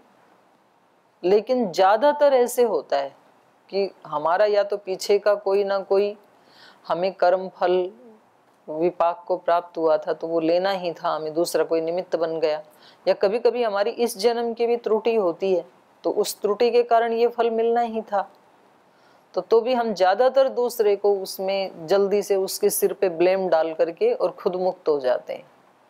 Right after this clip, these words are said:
तो फिर वो हमारा दोष हटता नहीं है। और जितने जन्मों तक, जितने वर्षों तक ये blame game चलता रहेगा तो तब तक हमारा उत्थान नहीं होता है फिर।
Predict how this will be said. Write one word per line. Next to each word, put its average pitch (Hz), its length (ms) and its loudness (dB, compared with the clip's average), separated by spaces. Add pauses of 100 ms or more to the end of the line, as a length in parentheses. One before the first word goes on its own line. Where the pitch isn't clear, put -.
(300)
तो 170 80 -6
फिर 214 140 0
वो 226 80 2
हमारा 175 340 0
दोष 185 500 -4 (340)
हटता 160 300 -4
नहीं 147 160 -10
है। 147 260 -20 (800)
और 175 120 4
जितने 220 600 0
जन्मों 202 540 0
तक, 214 240 -2
जितने 208 480 -2
वर्षों 196 500 0
तक 202 280 0
ये 196 400 4
blame 185 500 -2
game 190 300 -2
चलता 180 380 0
रहेगा 156 580 -2 (360)
तो 185 120 -20
तब 175 220 -2
तक 175 140 -6
हमारा 160 460 -2 (1200)
उत्थान 214 440 -2
नहीं 156 240 -6
होता - 240 -4
है 151 140 0
फिर। - 240 -12